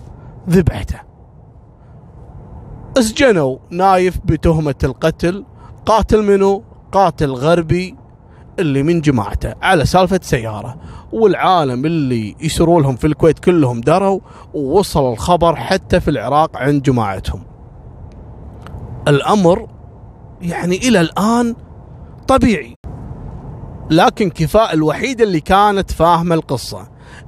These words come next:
إن نايف تعمد يفتعل المشكلة علشان فقط يبي ياخذ ثار وجود وكذلك ثار كفاء.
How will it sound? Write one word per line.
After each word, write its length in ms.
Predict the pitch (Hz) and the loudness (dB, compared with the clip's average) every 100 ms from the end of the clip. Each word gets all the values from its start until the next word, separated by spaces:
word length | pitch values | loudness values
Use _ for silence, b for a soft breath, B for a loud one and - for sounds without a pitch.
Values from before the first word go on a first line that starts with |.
| - 180 | -8 -2
إن 380 | 196 156 123 | 2 2 2
نايف 500 | 143 175 185 185 - | 4 4 4 4 0
تعمد 640 | - 123 120 165 156 123 104 - - - - B B B | 0 0 2 0 0 -2 -6 -16 -20 -20 -20 B B B
يفتعل 480 | 147 135 - 196 208 | 0 2 2 4 4
المشكلة 540 | 185 208 - - 208 | 2 0 -2 -2 0
علشان 520 | 104 123 143 139 185 | 0 0 0 0 -2
فقط 440 | 147 190 - 170 165 - B B B 160 | 0 -2 0 -2 -2 -10 B B B 0
يبي 320 | 180 175 135 | 2 2 4
ياخذ 400 | 147 147 - 135 | 4 2 0 -4
ثار 600 | - 160 165 160 160 - - - - | 0 2 4 4 2 -2 -18 -16 -2
وجود 500 | 151 160 151 156 139 | 2 2 4 4 2
وكذلك 560 | 127 135 135 139 143 - | 0 2 4 4 2 0
ثار 460 | 156 143 143 - - - - - - | 0 2 0 -4 -20 -20 -20 -18 -2
كفاء. 360 | 180 - 101 | 0 0 -4